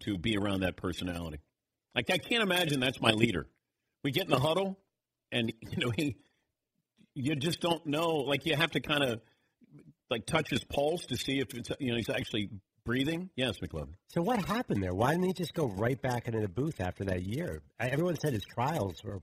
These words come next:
Speaker 2: practice rounds were great. I don't understand why he's
Speaker 1: Well,
Speaker 2: not back
Speaker 1: it,
Speaker 2: in the booth.
Speaker 1: what did he get, ten million from the Dolphins for one year?
Speaker 2: One year, then one year later.
Speaker 1: Well, he's doing a show now.
Speaker 2: Yeah.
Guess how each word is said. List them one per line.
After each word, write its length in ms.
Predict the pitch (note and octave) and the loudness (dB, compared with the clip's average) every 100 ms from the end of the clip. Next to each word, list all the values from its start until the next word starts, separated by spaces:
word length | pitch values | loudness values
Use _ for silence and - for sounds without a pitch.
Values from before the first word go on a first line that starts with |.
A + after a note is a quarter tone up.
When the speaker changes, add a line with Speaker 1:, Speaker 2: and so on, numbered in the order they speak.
| - | -8
Speaker 2:
practice 420 | - B2 - C#3+ | -4 -2 -2 -4
rounds 240 | D3 D3+ B2 | -4 -4 -4
were 80 | |
great. 480 | F2 D#2 A2+ E3 - - _ _ _ _ _ | -8 -4 -4 -4 -6 -18 _ _ _ _ _
I 80 | A2+ | 0
don't 160 | E3 E3 | 2 4
understand 480 | C3+ A#2 - C3+ A2+ | 2 0 0 2 2
why 260 | G2 F#2+ | 2 2
he's 80 | F#2 | 2
Speaker 1:
Well, 200 | G2+ G#2+ | 2 2
Speaker 2:
not 120 | G2+ | 2
back 220 | G2+ G#2+ | 2 0
Speaker 1:
it, 20 | G2+ | 0
Speaker 2:
in 60 | |
the 60 | F#2+ | -2
booth. 180 | C#3 - | -2 -2
Speaker 1:
what 160 | D#3+ | -2
did 80 | E3+ | 0
he 80 | E3 | 2
get, 180 | E3+ - | 0 0
ten 220 | D#3 C#3+ | 0 2
million 320 | C#3+ D3 E3 | 2 2 2
from 140 | D#3 A#2+ | 0 2
the 40 | |
Dolphins 380 | A#2 B2 D3+ F3 | 4 2 0 -4
for 160 | - | 0
one 200 | A#2 B2+ | 0 2
year? 340 | B2+ C3 D#3 F3+ | 2 2 0 2
Speaker 2:
One 240 | C#3+ E3 | 2 4
year, 180 | G3+ G#3 | 2 2
then 280 | C#3+ D#3+ D#3 B2+ | 2 2 0 0
one 240 | B2+ C#3 | 2 2
year 120 | D#3 | 2
later. 640 | C#3+ C#3 F#3 D#3 A#2+ C3 A2+ | 2 0 2 2 2 -2 -4
Speaker 1:
Well, 120 | C3+ | -2
he's 140 | D#3+ | 0
doing 200 | C#3 G3 | 0 0
a 60 | F3+ | 0
show 340 | - C3+ D#3 | 0 0 2
now. 400 | A3 C#3 C3+ E3 G#2 | 4 2 2 0 0
Speaker 2:
Yeah. 380 | A2 C#3 D3 | 2 4 2